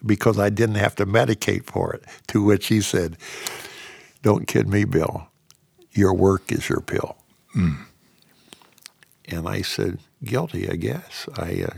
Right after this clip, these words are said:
Speaker 1: 'cause I, anybody that knows me, we're in a studio here. The only mistress I've ever had in our fifty-seven years of marriage is a studio. <laughs> Because there, there are times when I was spending more time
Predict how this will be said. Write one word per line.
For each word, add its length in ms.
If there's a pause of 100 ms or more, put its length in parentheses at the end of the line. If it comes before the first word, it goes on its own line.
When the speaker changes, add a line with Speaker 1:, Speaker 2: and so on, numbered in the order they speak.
(120)
Speaker 1:
'cause 200
I, 420 (800)
anybody 440
that 60
knows 280
me, 280 (840)
we're 200
in 200
a 60
studio 520
here. 360 (1400)
The 220
only 280
mistress 560
I've 220
ever 240
had 320
in 160
our 300 (420)
fifty-seven 640
years 380
of 100
marriage 500 (200)
is 180
a 60
studio. 640 (560)
<laughs> 240 (640)
Because 320
there, 180
there 340
are 60
times 760
when 140
I 140
was 160
spending 440
more 280
time 560